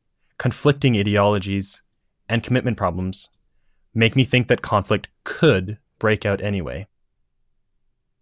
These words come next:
On balance, I think such an event is somewhat unlikely, but hardly unthinkable. To quantify this,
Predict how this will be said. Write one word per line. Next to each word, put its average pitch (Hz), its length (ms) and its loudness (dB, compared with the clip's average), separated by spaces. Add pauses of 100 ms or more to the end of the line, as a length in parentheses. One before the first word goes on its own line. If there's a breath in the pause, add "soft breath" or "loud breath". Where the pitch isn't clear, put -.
(180)
On 165 200 4
balance, 120 480 2 (440)
I 113 60 2
think 135 220 2
such - 240 2
an 160 40 4
event 113 440 0 (100)
is - 100 -4
somewhat 185 380 4
unlikely, 107 580 2 (460)
but 107 140 4
hardly 117 380 4
unthinkable. 98 640 -4 (760)
To - 80 -2
quantify 143 520 2
this, 90 340 -6